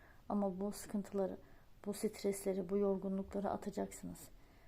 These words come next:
Bakın Mayıs ayındayız arkadaşlar. Bu yazın sonunda, e, bayağı böyle yarıdan çoğunu gitmiş olacak. Öyle söyleyeyim size. Şu an maddi anlamda bazı zorluklar çekiyor musunuz arkadaşlar?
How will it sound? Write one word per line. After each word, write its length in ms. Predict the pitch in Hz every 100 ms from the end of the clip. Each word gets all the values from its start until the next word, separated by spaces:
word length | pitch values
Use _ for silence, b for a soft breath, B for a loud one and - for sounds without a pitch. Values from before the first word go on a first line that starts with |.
| b
Bakın 220 | 202 - 196
Mayıs 400 | 185 202 202 208
ayındayız 440 | 196 185 190 185
arkadaşlar. 640 | 185 180 180 180 - 202 202 B B B -
Bu 60 | 220
yazın 320 | 214 202 208
sonunda, 540 | 202 - 208 202 185 - b b b b -
e, 180 | 185 170
bayağı 400 | 214 214 196 185
böyle 160 | 190 196
yarıdan 460 | 202 208 190 196
çoğunu 420 | 190 - 208 202 202
gitmiş 340 | - - -
olacak. 340 | 180 175 175
Öyle 220 | - 202 196
söyleyeyim 420 | - 170 170 165
size. 280 | - - 165 - - - - - - - - - - - - - - - - - - - - - - - - -
Şu 200 | - 240
an 100 | 220
maddi 440 | 220 220 - 233
anlamda 420 | 226 220 220 220
bazı 300 | 202 208 214
zorluklar 540 | 214 202 202 208 220 214
çekiyor 420 | - 202 - 226
musunuz 360 | 196 - - -
arkadaşlar? 600 | 120 - 208 196 -